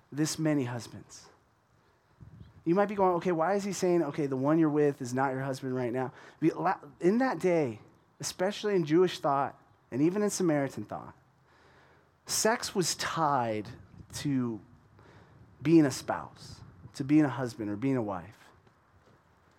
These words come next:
And so Jesus is, he's really intruding. He's saying, "I know, I, I, I know your, I know your baggage. I know what's going on."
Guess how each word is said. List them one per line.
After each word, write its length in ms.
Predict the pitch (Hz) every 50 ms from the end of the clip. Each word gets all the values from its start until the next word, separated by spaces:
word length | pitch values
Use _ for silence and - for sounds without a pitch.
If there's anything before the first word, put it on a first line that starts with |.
| _ _ _ _ _ _ _ _ _ _ _ _ _ _ _ _ _ _ _ _ _ _ _ _ -
And 100 | 165 165
so 120 | - 190
Jesus 560 | 165 151 156 214 311 392 - - 226 - -
is, 320 | 180 160 139 123 117 - - - - - _ _ - _ _ _ _ _ - _ _ _ _ _ - - - _ _ _ _ _ _ _
he's 240 | - - 208 196 180
really 300 | 185 220 370 403 285 185
intruding. 520 | 139 120 - - 214 214 175 135 101 90 - - - - - - - _ _ _ _ _ _ _ _ _ _ _ _ _ _ _ _ _ _ _ _ _ _ _ _ _ _ _ _ _ -
He's 100 | 151 -
saying, 180 | - 170 160
"I 120 | 147 147 156
know, 160 | 156 180 214
I, 180 | - - 135
I, 280 | 143 127 113 - - 131 - 147
I 40 | 147
know 520 | 139 143 143 151 165 170 175 170 156 135 139
your, 220 | 139 139 139 113 - -
I 80 | 131 135
know 160 | 135 147 165
your 140 | 175 156 123
baggage. 640 | 117 131 151 175 180 143 101 92 76 - - - - - - _ _ _ _ _ _ _ _ - - - - - _
I 100 | - 143
know 160 | 143 160 170
what's 120 | 180 170 -
going 240 | - 170 139 131 135
on." 380 | 143 156 151 135 113 92 117